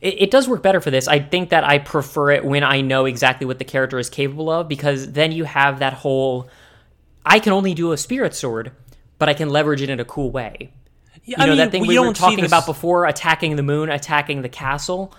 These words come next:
Speaker 1: that is the cool that I want from a battle anime. Using a card I've never seen to just get a better monster than they've seen before, not cool at all.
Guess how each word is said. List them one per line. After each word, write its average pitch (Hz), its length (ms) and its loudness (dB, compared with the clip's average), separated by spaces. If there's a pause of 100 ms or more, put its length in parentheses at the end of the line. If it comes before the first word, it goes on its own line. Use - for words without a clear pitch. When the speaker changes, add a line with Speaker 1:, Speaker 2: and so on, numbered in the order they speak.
(240)
Speaker 1:
that 151 300 2
is 165 100 -8
the 143 80 -2
cool 143 360 -2
that 135 120 -2
I 120 140 0
want 123 360 -4
from 123 160 -8
a 110 60 -8
battle 113 300 -2
anime. 110 460 -12 (420)
Using 214 420 -2
a - 40 -2
card 190 260 2
I've 190 120 2
never 196 200 -4
seen 196 300 -4
to 151 100 -8
just 147 220 -6
get 139 120 0
a 131 60 -6
better 123 340 -4
monster 127 460 -6
than 165 160 -6
they've 175 180 -6
seen 180 220 -8
before, 190 400 -4 (160)
not 175 280 0
cool 143 240 0
at 117 60 -2
all. 104 300 -10